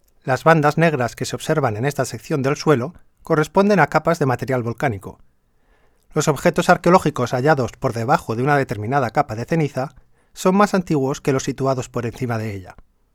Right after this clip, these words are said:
Este criterio permite obtener, de forma simplificada, una datación relativa de los restos arqueológicos. En el corte,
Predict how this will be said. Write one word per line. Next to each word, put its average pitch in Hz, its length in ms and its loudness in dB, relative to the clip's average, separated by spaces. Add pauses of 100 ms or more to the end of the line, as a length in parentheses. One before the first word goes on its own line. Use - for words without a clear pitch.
(1000)
Este 185 220 2
criterio 185 520 4
permite 156 380 2
obtener, 156 380 2
de 110 120 -6
forma 143 260 0
simplificada, 147 760 0 (360)
una 190 220 6
datación 185 420 2
relativa 165 460 0
de 143 80 2
los 120 120 -2
restos 135 360 -4
arqueológicos. - 760 -8 (800)
En 120 140 -2
el 113 100 -2
corte, 180 440 2